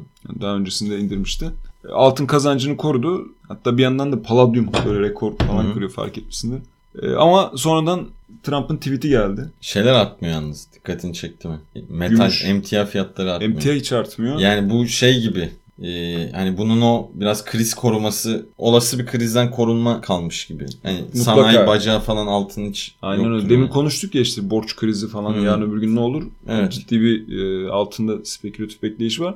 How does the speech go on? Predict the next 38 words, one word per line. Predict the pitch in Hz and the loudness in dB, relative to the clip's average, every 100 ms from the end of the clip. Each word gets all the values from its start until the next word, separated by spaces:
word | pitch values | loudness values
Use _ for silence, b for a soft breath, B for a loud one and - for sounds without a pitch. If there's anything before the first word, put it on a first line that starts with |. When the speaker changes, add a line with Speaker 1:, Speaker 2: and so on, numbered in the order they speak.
| - b b b | -10 b b b
Speaker 1:
Ama | 185 | 0
şey | 185 196 | 4 6
diyordum | 175 120 | 6 4
işte | 101 - 120 | 0 -2 6
bir | |
anda | 160 165 165 170 - - _ _ - | 6 6 6 6 4 -8 _ _ -10
bu | 123 | -8
ticaret | 120 143 151 | 4 6 6
anlaşmasının | 156 147 143 156 - | 4 0 -2 -4 -6
tweet'i | 160 147 143 | -6 -8 -2
geldi. | 160 123 120 214 - _ _ | 4 4 2 -6 -12 _ _
Altın | 120 131 - 185 - - _ - | 6 6 6 -6 -8 -16 _ -10
hemen | 135 143 143 - - | -2 0 -2 -6 -4
tekrar | 151 147 143 | 0 4 4
düştü. | 127 123 - 123 127 - _ _ | 4 -2 -4 -6 -6 -14 _ _
Speaker 2:
Hı | - | -6
hı. | 107 95 120 | -2 -2 -2
Speaker 1:
E, | 107 104 | -2 -2
mesela | 110 120 127 120 | -2 2 2 2
bu | |
düşüş | 127 131 151 147 | -2 -4 -4 -2
ne | |
kadar | 139 131 120 | 2 4 4
kalıcı | - 104 98 | 2 -4 -2
olur? | 104 120 - - _ | -2 -4 -8 -18 _
Speaker 2:
Hı | 101 | -4
hı. | 95 98 - | -2 -6 -4
Speaker 1:
Ya | 110 | -2
da | |
bu | 113 | -2
ticaret | 110 127 117 | 2 4 4
anlaşması | 107 101 - 107 - | 0 -4 -6 -8 -8
ne | |
kadar | 101 101 98 | -4 -4 -4
kalıcı | 104 95 95 107 | -4 -6 -4 -4
olur? | 143 - _ _ - | -6 -10 _ _ -10
Yani | 101 | 2
biraz | 113 120 | 4 4